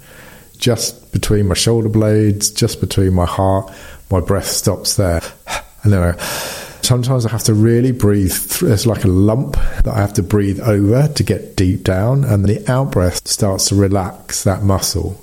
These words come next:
wherever that tension is. I notice literally my head relaxes. All muscles in the neck and head start to get tight. By perpetually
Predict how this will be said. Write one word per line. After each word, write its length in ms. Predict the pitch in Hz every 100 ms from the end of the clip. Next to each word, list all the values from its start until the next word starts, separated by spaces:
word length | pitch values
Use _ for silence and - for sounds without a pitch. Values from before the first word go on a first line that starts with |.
| -
wherever 320 | 107 90 87
that 220 | 90 87
tension 400 | - 92 87 92
is. 220 | 90 87 - - - - - -
I 60 | 101
notice 360 | 98 95 95 - -
literally 300 | 127 - 95
my 80 | 90
head 360 | - 127 135
relaxes. 500 | 95 87 87 - 101
All 200 | 123 131
muscles 500 | 123 107 - 101 90
in 160 | 101 98
the 140 | 95 92 -
neck 380 | 101 95 95
and 100 | 98
head 180 | 85 90
start 280 | - 95 90
to 60 | -
get 200 | 95 -
tight. 360 | - 87 87 - - - - - - - - -
By 440 | 107 101 98 98 - - - - -
perpetually 880 | 98 - 113 - 107 98 95 90